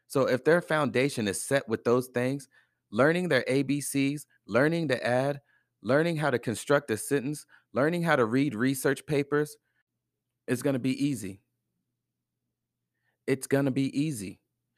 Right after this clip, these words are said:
Be-, why? Because their foundation is rock solid. Rock solid.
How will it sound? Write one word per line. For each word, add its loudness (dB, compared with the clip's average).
Be-, -6
why? -2
Because -4
their 0
foundation -2
is -6
rock -2
solid. -2
Rock 2
solid. -2